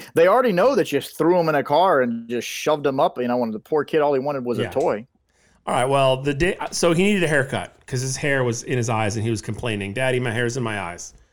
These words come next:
Speaker 2: And I take him to the Dominican barbershop in Danbury. We go there together, which we cannot do, obviously, 'cause it's closed. So I bought a new, like, razor. I figured I could use a new razor kit anyway to shave his head.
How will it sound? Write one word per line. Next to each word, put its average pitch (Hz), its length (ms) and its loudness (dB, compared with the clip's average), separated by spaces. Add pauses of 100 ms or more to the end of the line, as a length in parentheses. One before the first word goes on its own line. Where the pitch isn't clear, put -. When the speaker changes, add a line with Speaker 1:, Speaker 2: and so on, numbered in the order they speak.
(400)
Speaker 2:
And 123 100 -4
I 156 60 0
take 143 260 0
him 147 120 0
to 151 120 -2
the 131 140 2
Dominican 139 540 0
barbershop 135 580 -2
in 110 80 -6
Danbury. 123 420 -2
We 101 120 -4
go 113 120 -2
there 110 140 0
together, 110 400 -2 (440)
which 101 220 -8
we 101 180 -6
cannot 101 360 -6
do, 147 160 -4
obviously, 95 400 -6
'cause - 160 -10
it's 98 140 -8
closed. - 480 -8 (200)
So 123 300 0 (320)
I 139 100 2
bought 156 500 0
a 143 160 0
new, 170 280 0
like, 135 200 0
razor. 143 480 0
I 131 120 0
figured 143 260 -2
I 143 60 -2
could 139 180 -6
use 131 160 -4
a 135 60 -4
new 135 100 0
razor 127 320 -2
kit 139 300 -4
anyway 123 460 -2 (280)
to 127 100 -4
shave 143 300 0
his 123 160 -2
head. 127 320 -2